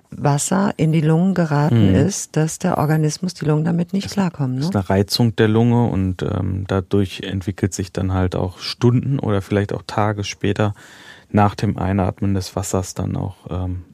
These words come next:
Speaker 2: also diese Symptome. Also
Speaker 1: Mhm.
Speaker 2: man hat dann Atembeschwerden oder schnelles Atmen, was da drauf hinweist, anhaltender Husten als Symptom, auch, auch Müdigkeit, extreme Erschöpfung, die dann auftreten kann mit Brustschmerzen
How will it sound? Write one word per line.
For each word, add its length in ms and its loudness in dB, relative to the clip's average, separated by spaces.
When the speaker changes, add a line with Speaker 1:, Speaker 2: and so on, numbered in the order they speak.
Speaker 2:
also 220 -6
diese 280 -4
Symptome. 720 -2
Also 240 -2
Speaker 1:
Mhm. 320 -2
Speaker 2:
man 100 0
hat 160 0
dann 100 0
Atembeschwerden 800 0
oder 200 0
schnelles 440 0
Atmen, 560 -2
was 160 -4
da 140 -4
drauf 240 -6
hinweist, 480 -2
anhaltender 680 0
Husten 520 -4
als 220 0
Symptom, 640 0
auch, 180 -2
auch 160 -6
Müdigkeit, 640 0
extreme 500 -2
Erschöpfung, 520 -4
die 100 -8
dann 160 -4
auftreten 460 -4
kann 180 -4
mit 180 -6
Brustschmerzen 1000 -4